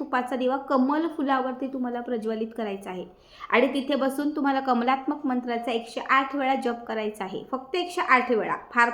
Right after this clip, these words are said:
फार पंधरा मिनटं तुम्हाला लागतील. ही एक सेवा जर तुम्ही केली तर तुमच्या घरात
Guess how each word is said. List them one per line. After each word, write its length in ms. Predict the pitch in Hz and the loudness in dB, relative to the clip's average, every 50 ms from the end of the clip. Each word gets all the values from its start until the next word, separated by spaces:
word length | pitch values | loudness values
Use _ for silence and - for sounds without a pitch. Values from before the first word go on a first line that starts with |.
| 233 | 2
फार 120 | - 277 269 | 0 0 0
पंधरा 380 | 285 311 269 247 226 240 247 | 0 0 0 0 0 -2 -2
मिनटं 260 | 240 247 247 240 247 240 | -2 -2 -2 -2 -2 -4
तुम्हाला 360 | 247 240 233 226 214 220 214 | -4 -4 -4 -4 -4 -4 -4
लागतील. 340 | 208 180 - - - 180 156 - - - _ _ _ - - - - _ - | -4 -6 -6 -8 -10 -10 -10 -10 -14 -20 _ _ _ -20 -20 -20 -8 _ 0
ही 140 | 269 285 269 269 | 0 2 6 6
एक 260 | 302 330 359 359 - | 6 6 6 4 0
सेवा 460 | - - 339 294 277 269 254 254 262 254 - - - - - 214 202 | 0 2 4 6 6 8 8 8 6 4 0 -6 -14 -10 -8 2 6
जर 300 | 262 277 285 302 320 330 330 320 | 8 10 10 10 8 6 4 4
तुम्ही 300 | 294 262 233 262 269 254 269 - | 2 2 4 2 2 0 0 0
केली 340 | - 311 302 247 202 180 - - - - _ - | 0 2 2 2 2 0 -4 -6 -10 -4 _ 0
तर 120 | 254 247 254 - | 0 2 0 0
तुमच्या 300 | 269 254 254 262 262 254 | 0 0 2 2 2 0
घरात 260 | 240 240 247 254 | 2 2 2 0